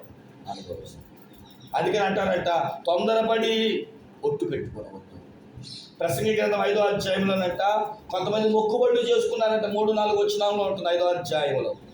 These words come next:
ఏమని? "అది చేస్తాం, ఇది చేస్తామని" మొక్కుబడి చేసుకుంటారంట. అందుకని నీ మొక్కుబడులు త్వరగా చెల్లించుము, ఆలస్యము చేయకుము. అందుకని అంటాడు కదా, "మొక్కుకొనుట కంటే మొక్కుకొని, మొక్కకుండా జరిగించుటయే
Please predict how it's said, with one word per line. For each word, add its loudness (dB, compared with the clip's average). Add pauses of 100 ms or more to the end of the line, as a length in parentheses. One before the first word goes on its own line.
(240)
ఏమని? 0 (120)
"అది 2
చేస్తాం, 2
ఇది 0
చేస్తామని" 0
మొక్కుబడి 0
చేసుకుంటారంట. -4
అందుకని -4 (160)
నీ -4
మొక్కుబడులు 0
త్వరగా 0
చెల్లించుము, -4
ఆలస్యము 0
చేయకుము. 0 (1200)
అందుకని 0
అంటాడు 2
కదా, 4 (140)
"మొక్కుకొనుట 2
కంటే 2 (140)
మొక్కుకొని, 2 (100)
మొక్కకుండా 0 (120)
జరిగించుటయే 2